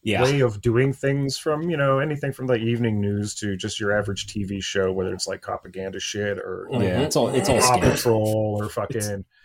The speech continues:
Speaker 1: Paw Patrol is
Speaker 2: you know,
Speaker 1: awesome.
Speaker 2: male fucking power fantasy movies forever and
Speaker 1: Mm-hmm.
Speaker 2: ever, and all this, what the
Speaker 1: Yeah.
Speaker 2: shit they're doing with, well, just look at how fucking generic, like, the, the fucking Capes movies are getting.
Speaker 3: Mm,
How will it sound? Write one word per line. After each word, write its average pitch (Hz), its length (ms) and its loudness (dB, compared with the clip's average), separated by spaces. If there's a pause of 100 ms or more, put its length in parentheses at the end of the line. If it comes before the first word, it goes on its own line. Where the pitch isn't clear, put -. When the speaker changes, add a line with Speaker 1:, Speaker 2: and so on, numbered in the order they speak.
Speaker 1:
Paw 117 160 2
Patrol 277 720 0
is 185 100 -4
Speaker 2:
you 185 80 4
know, 147 60 4
Speaker 1:
awesome. 147 240 -6
Speaker 2:
male 147 400 4
fucking 127 400 -4
power 113 320 -2
fantasy 113 480 -4
movies 107 400 -4
forever 110 380 -2
and - 80 2
Speaker 1:
Mm-hmm. 123 40 4
Speaker 2:
ever, 104 400 0
and 104 80 -2
all 113 140 2
this, 101 120 -4
what 78 160 2
the 73 60 -6
Speaker 1:
Yeah. - 0 -
Speaker 2:
shit - 260 -4
they're 113 100 -6
doing 110 320 0
with, 113 100 -6 (320)
well, 220 80 -2
just 214 140 0
look 233 100 4
at 226 60 2
how 196 100 4
fucking 175 360 -4
generic, 127 440 -4
like, 117 160 0 (180)
the, 117 460 -16
the 113 220 -8 (240)
fucking 123 340 -6
Capes 143 340 -6
movies 92 300 -6
are 101 60 -12
getting. 90 280 -12 (640)
Speaker 3:
Mm, 120 160 -6